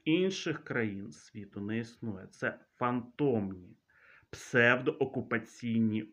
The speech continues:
у-, бандутворення. Крапка. Єдиною легітимною владою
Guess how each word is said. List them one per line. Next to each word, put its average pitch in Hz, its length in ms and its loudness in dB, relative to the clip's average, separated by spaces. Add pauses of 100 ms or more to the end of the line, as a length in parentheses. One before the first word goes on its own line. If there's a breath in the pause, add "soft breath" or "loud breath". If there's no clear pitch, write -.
(100)
у-, 127 200 -4
бандутворення. 113 1800 -2 (960)
Крапка. - 760 4 (400)
Єдиною 117 640 0
легітимною 104 1040 -4
владою 101 680 -8